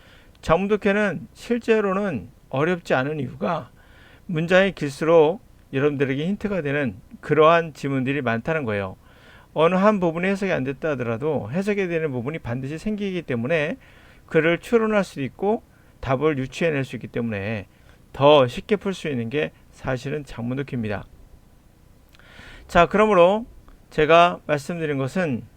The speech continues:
난이도의 차이만 있을 뿐이니 공포감 느끼지 말고 좁게 자잘하게만 놀지 마라.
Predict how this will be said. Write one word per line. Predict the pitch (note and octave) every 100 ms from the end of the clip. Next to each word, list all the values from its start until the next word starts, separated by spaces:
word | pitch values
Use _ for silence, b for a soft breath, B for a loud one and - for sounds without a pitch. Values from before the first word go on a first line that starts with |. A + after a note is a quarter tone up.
| b b b b b
난이도의 | C#3+ D3+ E3+ G3 G3 F#3 F#3 F3+ F3+ F#3 F#3
차이만 | - G#3+ G3+ G3
있을 | D3 E3+
뿐이니 | D#3+ D#3 C3 C#3+ C#3+ -
공포감 | - C#3 D3 C#3+ C#3+
느끼지 | B2+ C3
말고 | B2 G2 G2+ G2+ B2 B3+ - b b b b b b -
좁게 | E3+ D#3 - - F#3+ F#3+
자잘하게만 | F#3 A#2+ C#3 D#3+ D#3 C3+ D#3+
놀지 | C3+ A#2+
마라. | A#2+ G2+ G#2+ F#2